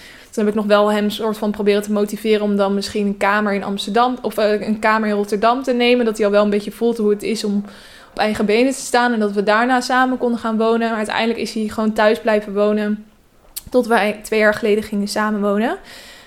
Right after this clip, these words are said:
En dat is uiteindelijk dus in, eh, in Amsterdam gewo-, geworden. Dus, ehm, nu al, eh, nou, bijna tweeënhalf jaar. Dus dat gaat heel goed. En tot slot de laatste vraag. Heb je een kinderwens?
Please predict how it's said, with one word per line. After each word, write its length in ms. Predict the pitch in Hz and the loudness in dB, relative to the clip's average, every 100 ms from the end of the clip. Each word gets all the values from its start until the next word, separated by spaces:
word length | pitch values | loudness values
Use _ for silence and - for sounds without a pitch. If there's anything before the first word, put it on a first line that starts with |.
| - | -6
En 300 | - 220 220 | 0 4 4
dat 160 | 220 233 | 6 4
is 100 | 233 | 4
uiteindelijk 480 | 226 - 214 220 214 | 0 0 -2 0 0
dus 240 | 220 214 | -2 -2
in, 200 | 214 196 | -2 -2
eh, 200 | 190 190 185 | -2 -4 -6
in 180 | - 214 | -4 -2
Amsterdam 680 | - 208 - 202 196 196 208 | -2 -6 -2 -2 -2 -4 -12
gewo-, 500 | - 220 196 196 190 - | -6 -4 2 2 0 -6
geworden. 600 | - 214 208 190 196 233 320 _ | -4 0 2 2 2 -2 -14 _
Dus, 320 | 208 208 - | -6 -6 -6
ehm, 340 | 196 185 185 - | -6 -6 -6 -6
nu 180 | 240 254 | -2 0
al, 260 | 208 190 185 | 2 0 -2
eh, 260 | - 185 190 220 | -4 -6 -8 -6
nou, 200 | 214 185 | -6 -4
bijna 240 | 185 175 | -6 -8
tweeënhalf 560 | - 202 196 185 185 - | -4 -2 0 -2 -6 -2
jaar. 300 | 214 311 349 | -2 -2 -6
Dus 220 | - 226 - | -8 -8 -8
dat 140 | 208 | -10
gaat 260 | - 196 - | -10 -10 -10
heel 80 | |
goed. 460 | 202 - 302 - - - _ - - - - - | -10 -8 -8 -10 -16 -20 _ -20 -20 -20 -20 -6
En 420 | - 285 294 294 | 2 2 2 0
tot 140 | 277 269 | -4 -4
slot 280 | - 311 320 | 0 0 2
de 80 | |
laatste 300 | 277 285 285 | 2 2 0
vraag. 340 | 277 262 269 - | -2 0 0 0
Heb 220 | 247 254 | -2 0
je 120 | - | -2
een 160 | 220 214 | -4 -2
kinderwens? 880 | 285 320 311 285 285 294 - - | -4 -2 0 0 0 -4 -8 -10